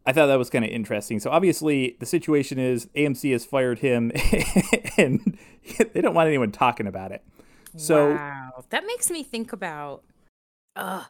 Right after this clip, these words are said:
Speaker 2: I, there's a, so it's a major spoiler, so I don't know if I should bring it up, but it makes me wonder about a certain character that I know, you know, is, is close friends with him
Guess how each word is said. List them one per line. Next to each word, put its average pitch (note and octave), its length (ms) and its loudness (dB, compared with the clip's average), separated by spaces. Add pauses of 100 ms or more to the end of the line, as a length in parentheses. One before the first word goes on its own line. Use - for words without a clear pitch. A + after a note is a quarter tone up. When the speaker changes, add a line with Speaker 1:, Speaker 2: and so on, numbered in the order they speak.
(1040)
Speaker 2:
I, F3+ 100 -16 (540)
there's F#3 180 -4
a, - 80 -2
so - 400 -2
it's G3 120 -8
a G3 40 -6
major F#3+ 340 -6
spoiler, E3+ 800 -6
so - 160 -6
I F3+ 40 -6
don't F#3 100 -10
know F#3+ 60 -12
if F3+ 120 -16
I E3+ 60 -12
should D#3+ 180 -14
bring D#3 160 -12
it E3 80 -10
up, F#3 140 -8
but D#3+ 100 -6
it D#3+ 80 -14
makes E3+ 240 -10
me A#3 100 -4
wonder C4 400 -6
about F#3 240 -8
a F3+ 40 -14
certain E3+ 340 -4
character D#3 800 -12 (840)
that D#3+ 340 -8 (160)
I E3 140 -6
know, D#3 500 -8
you F3+ 100 -12
know, D3+ 140 -12
is, D3 200 -10 (100)
is - 180 -8
close F3 320 -8
friends E4 360 -8
with G3+ 180 -12
him D#3+ 540 -12